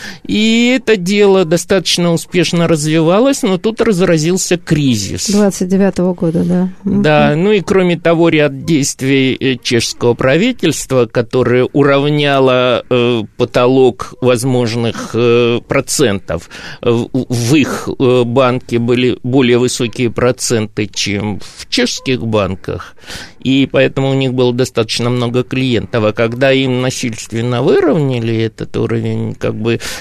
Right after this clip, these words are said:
Speaker 1: тогда особо, э, особой привлекательности не было у их банка.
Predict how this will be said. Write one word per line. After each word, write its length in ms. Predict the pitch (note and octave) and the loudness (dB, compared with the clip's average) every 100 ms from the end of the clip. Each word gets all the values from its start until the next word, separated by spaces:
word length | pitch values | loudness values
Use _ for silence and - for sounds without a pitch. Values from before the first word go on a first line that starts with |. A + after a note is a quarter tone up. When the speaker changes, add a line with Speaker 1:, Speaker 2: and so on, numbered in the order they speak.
| - | -6
Speaker 1:
тогда 640 | C3 B2+ C#3+ C4 D4+ D4 C4 F#3+ E3 B2 | -2 0 2 4 4 4 4 2 0 -2
особо, 380 | - - F#3 G3+ G3+ F#3 | -2 -2 0 2 2 0
э, 640 | - D3+ D3 C#3 G2 G#2+ | -2 -2 -2 -2 -4 -2
особой 320 | B2+ E3 F3 | -2 0 0
привлекательности 1000 | E3+ D3+ C#3+ C3 D3 C#3+ D#3+ D#3 - - | 0 0 -2 0 -2 -2 -2 -2 -4 -6
не 220 | C3+ C#3 C3 | -4 -2 0
было 340 | C#3+ C#3 C3+ - - - | 0 0 -2 -6 -14 -10
у 140 | - B2+ | -2 2
их 160 | D3 D3 | 2 0
банка. 720 | B2 B2 G#2+ G#2 - G#2+ G#2 | 2 4 4 0 -2 0 0